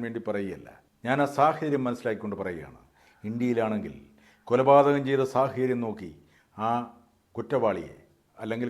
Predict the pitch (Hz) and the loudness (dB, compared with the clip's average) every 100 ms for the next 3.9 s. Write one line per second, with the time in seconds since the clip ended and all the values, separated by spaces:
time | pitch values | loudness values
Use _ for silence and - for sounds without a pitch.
0 | 120 127 147 127 110 98 87 73 - _ | -2 -2 2 0 0 -2 -4 -12 -20 _
1 | _ _ _ _ _ - 101 - 98 82 | _ _ _ _ _ -10 -10 -8 -12 -12
2 | - - _ 104 104 101 98 95 98 85 | -20 -20 _ -8 -6 -6 -8 -8 -8 -8
3 | - _ _ _ _ 95 95 95 | -18 _ _ _ _ -14 -10 -10